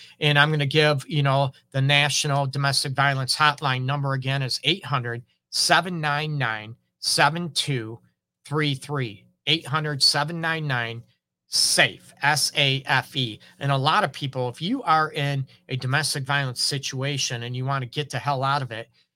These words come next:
uh, it's a good time. I know if you're in Michigan, uh, to be honest with you, I don't know if they're licensed in any other states, but in Michigan,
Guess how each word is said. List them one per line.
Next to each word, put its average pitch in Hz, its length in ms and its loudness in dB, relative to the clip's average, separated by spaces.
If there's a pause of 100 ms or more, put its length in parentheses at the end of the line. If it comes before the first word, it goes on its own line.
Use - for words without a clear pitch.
(180)
uh, 131 260 -2
it's 135 220 -6
a 135 40 -8
good 143 220 -4
time. 127 280 -4
I 120 80 -4
know 139 280 -2
if 143 200 -6 (180)
you're 185 260 -2
in 143 180 -2
Michigan, 117 640 -4 (360)
uh, 131 340 -2
to 139 60 -6
be 135 160 2
honest 147 340 0
with 131 160 -8
you, 135 60 -4
I 120 160 -4 (120)
don't 151 280 -2
know 135 380 -2
if 131 260 -4 (180)
they're 123 600 -4
licensed 127 760 -4
in 127 140 -2
any 127 440 -2 (280)
other 127 240 -4
states, - 480 0
but 127 260 -4
in 127 180 -2
Michigan, 135 680 0